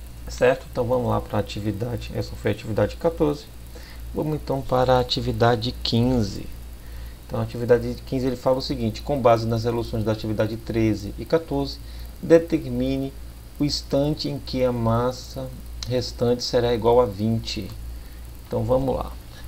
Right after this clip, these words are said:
A gente vai precisar determinar isso daí. Bem, pelo gráfico, ele quer o quê? Vinte, não é? Vamos lá de novo. Que ele quer o quê? Vinte gramas. Então, vamos lá. A gente sabe que a nossa massa tá aqui,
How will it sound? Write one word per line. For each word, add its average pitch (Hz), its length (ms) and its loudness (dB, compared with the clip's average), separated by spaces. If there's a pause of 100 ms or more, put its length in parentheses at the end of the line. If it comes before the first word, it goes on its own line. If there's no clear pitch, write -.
A - 40 -6
gente 117 120 -6
vai 117 120 4
precisar 113 460 4
determinar 110 1080 2
isso 139 400 -4
daí. 123 400 0 (800)
Bem, 123 180 2
pelo 196 320 -2
gráfico, 107 840 4 (200)
ele 135 180 0
quer 139 240 2
o 147 60 2
quê? 123 160 0
Vinte, 107 520 2
não 110 140 4
é? 117 140 2 (100)
Vamos 123 240 -2
lá 104 80 0
de 139 140 -2
novo. 110 180 -4 (220)
Que 107 60 -4
ele 110 100 0
quer 123 120 -2
o 113 60 2
quê? 110 260 -2 (460)
Vinte 117 720 -2 (960)
gramas. 101 560 -2
Então, - 140 -2
vamos 123 280 2
lá. - 80 -8 (600)
A 120 60 0
gente - 160 0
sabe 196 340 8
que - 100 2
a 131 60 8
nossa 123 260 6
massa 117 360 4
tá - 120 6
aqui, 160 440 2